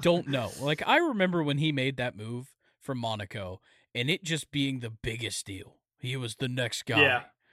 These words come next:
Speaker 1: And he had a couple of
Speaker 2: Yep.
Speaker 1: seasons where he looked decent. Never was he, like, once, like, never once would I have considered him, like, a great player.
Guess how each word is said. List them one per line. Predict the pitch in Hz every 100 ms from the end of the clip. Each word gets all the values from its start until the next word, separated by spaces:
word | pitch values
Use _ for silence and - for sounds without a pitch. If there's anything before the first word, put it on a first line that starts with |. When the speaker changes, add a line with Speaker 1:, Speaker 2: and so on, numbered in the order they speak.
| - - _
Speaker 1:
And | - 285
he | 359
had | 196
a | 143
couple | 170 131 127
of | 104
Speaker 2:
Yep. | - 107
Speaker 1:
seasons | 127 151
where | 147 123
he |
looked | 143 110 - _
decent. | 110 - - 170 - _ _ _ _ _ _ _ _ _ _ -
Never | 139 180 233 240 247 196
was | 160 156 -
he, | 156 143 - _ _ _
like, | 131 120
once, | 123 131 156 165 147 -
like, | 135 - _ _ _ _ _ _ _ _ _ - _ _ _ - -
never | 165 165 165 151
once | 139 139 -
would | 139 131
I | 123 117 107 -
have | 123 117
considered | - 120 117 107
him, | 120
like, | 110 98 -
a |
great | 110 80 90 107 -
player. | - 87 - -